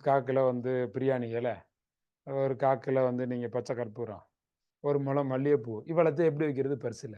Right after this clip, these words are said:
உங்க ஹேண்ட்பேக்ல இவ்வளத்தை அள்ளி வச்சுக்கிட்டு, இது எதுக்கு இப்ப இவ்வளவு வாங்கி வைக்கணும்? சில பேர் எல்லாத்தையும் வாங்கி வைக்கிறேன்பீங்க. ஒண்ணு லவங்கப்பட்டை வைங்க, இல்ல ஏலக்காய் வைங்க, இல்ல கிராம்பு வைங்க, இல்ல புதினா இலையில ஒரு இலை ஒண்ணு, ஒரு, ஒரு சின்ன இலை, வீட்டுல புதினா இலை இருக்கும்,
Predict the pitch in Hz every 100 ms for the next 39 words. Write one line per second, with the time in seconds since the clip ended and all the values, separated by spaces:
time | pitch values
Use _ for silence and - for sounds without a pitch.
0 | - _ _ _ _ _ _ 160 151 143
1 | 190 170 143 143 147 139 131 127 131 117
2 | 117 117 135 143 147 151 151 165 220 202
3 | 214 226 180 165 175 151 151 143 127 131
4 | 117 - 151 175 175 156 - _ _ _
5 | _ _ _ 131 170 226 240 220 220 190
6 | 180 165 156 143 127 113 98 _ _ _
7 | _ _ _ _ - 92 123 196 175 208
8 | 202 175 165 165 156 175 226 233 185 180
9 | 185 165 151 143 139 202 214 208 185 170
10 | 170 160 143 131 208 233 214 202 226 247
11 | 220 180 147 208 226 180 147 147 131 120
12 | 185 175 156 131 117 147 190 156 143 185
13 | 170 160 135 151 170 139 120 135